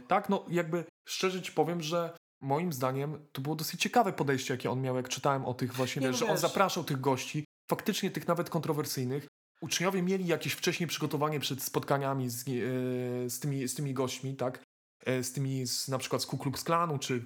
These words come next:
Speaker 1: e, z amerykańskiej partii komunistycznej, e, czy od, e, amerykańskich nazistów. I oni jakby mieli zobaczyć te, te, tych ludzi, wiesz, nama-, namacalnie doświadczyć ich, ich, e, poglądów, zobaczyć, kto to w ogóle jest, co nie?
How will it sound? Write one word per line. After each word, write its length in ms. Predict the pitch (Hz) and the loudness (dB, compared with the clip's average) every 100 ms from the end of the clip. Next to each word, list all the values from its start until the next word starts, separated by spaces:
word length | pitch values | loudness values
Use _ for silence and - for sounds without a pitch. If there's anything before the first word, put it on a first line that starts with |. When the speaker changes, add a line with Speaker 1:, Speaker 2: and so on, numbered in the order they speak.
| - 131 127 127 | -2 0 0 -2
Speaker 1:
e, 40 | |
z 220 | 120 - - | -2 -6 -2
amerykańskiej 480 | 135 135 139 - 131 | -2 0 -2 -2 0
partii 260 | 147 - | 0 0
komunistycznej, 720 | - 127 127 - 131 - 127 120 _ - | -4 -2 -4 -4 -6 -4 -4 -6 _ -2
e, 460 | 123 123 123 123 | 0 0 -2 -2
czy 520 | 123 139 131 127 131 - | -2 -2 0 0 -2 0
od, 220 | 127 - | -2 -2
e, 280 | - 131 127 | -4 -2 0
amerykańskich 560 | 135 139 143 135 - - | 0 0 -2 -2 -4 -4
nazistów. 580 | 135 127 123 165 160 - _ _ - | -2 -2 -4 -6 -6 -14 _ _ -4
I 220 | 160 - - | -4 0 2
oni 400 | 160 175 170 - | 2 2 -4 -6
jakby 360 | 151 139 151 - 143 | -4 0 -2 -2 -2
mieli 220 | 160 143 | -2 -2
zobaczyć 500 | 131 143 170 147 - | -2 0 0 0 0
te, 240 | 147 139 | 0 0
te, 160 | 135 127 | -4 -6
tych 240 | - - | -6 -2
ludzi, 380 | 156 127 139 135 | -2 -2 -2 0
wiesz, 420 | 143 131 - - _ _ - - | 0 0 -4 -8 _ _ -20 -2
nama-, 280 | 160 175 175 | 2 2 0
namacalnie 580 | 160 175 180 196 190 151 | 0 2 2 2 2 0
doświadczyć 540 | 135 - 151 - 123 | 0 0 0 -2 -4
ich, 280 | - 135 - 135 | -2 -2 -2 -2
ich, 320 | 135 135 - | -2 -4 -2
e, 300 | 135 131 127 123 - _ _ _ | -2 -2 -4 -8 -12 _ _ _
poglądów, 400 | 151 147 143 147 | -2 0 -2 -2
zobaczyć, 460 | 139 139 - 135 - - - - | 0 0 0 -6 -8 -16 -12 -4
kto 140 | - | -2
to 80 | 180 | 0
w 60 | 170 | 0
ogóle 240 | 165 185 | 0 2
jest, 260 | 151 120 - | 0 -2 -4
co 100 | 123 | -4
nie? 220 | 135 | -2